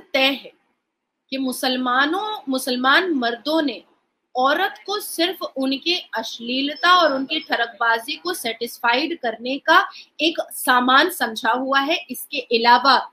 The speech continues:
इस्लाम में अब मुसलमान औरतों का कोई वजूद नहीं है, कोई value नहीं है, कोई उनका, अ, identification या सेल्फ रिस्पेक्ट नहीं है। अब बात यहाँ पर आती है, अंबर, के जब तक हम जैसी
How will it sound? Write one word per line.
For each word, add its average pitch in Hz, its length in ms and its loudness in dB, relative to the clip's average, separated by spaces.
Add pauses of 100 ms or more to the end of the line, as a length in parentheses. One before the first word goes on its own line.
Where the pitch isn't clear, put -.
(340)
इस्लाम 277 600 4
में 392 360 2
अब 320 160 4
मुसलमान 277 760 4 (100)
औरतों 247 440 0
का 349 200 4
कोई 302 540 -2
वजूद 254 380 -6
नहीं 302 400 0
है, 339 160 0 (340)
कोई 302 260 2
value 247 520 0
नहीं 311 400 0
है, 339 300 0 (260)
कोई 427 640 6
उनका, 311 400 4
अ, 247 460 2
identification 320 1000 -2
या 285 140 0
सेल्फ 254 380 0
रिस्पेक्ट 262 460 -6
नहीं 240 480 0
है। 226 180 -2 (600)
अब 359 400 4 (320)
बात 285 260 8
यहाँ 311 320 0
पर 294 100 2
आती 269 360 0
है, 339 120 2
अंबर, 302 240 0
के 359 220 -6
जब 262 320 -2
तक 277 260 2 (380)
हम 381 240 2
जैसी 277 500 -2